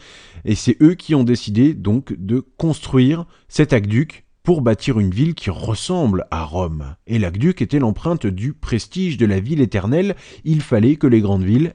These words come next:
aient leur propre aqueduc. » Voilà, fin de citation. De cette antique cité gallo-romaine, les nombreuses recherches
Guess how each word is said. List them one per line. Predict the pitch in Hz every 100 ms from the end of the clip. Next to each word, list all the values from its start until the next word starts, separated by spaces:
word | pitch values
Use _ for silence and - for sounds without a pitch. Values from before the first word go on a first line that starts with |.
| -
aient | 123
leur | 117 73
propre | - - 156 - - -
aqueduc. » | 107 95 76 - - _
Voilà, | - -
fin | - 139
de |
citation. | - 110 85 - 69 73 _ _ _ _ _ _ _ _ _ _ _ - _ _ _
De | 123
cette | 156 170 -
antique | 160 - -
cité | - 131 147
gallo-romaine, | 135 117 101 101 123 147 123
les | 110
nombreuses | 110 110 101 120 107
recherches | 90 80 104 - 120 -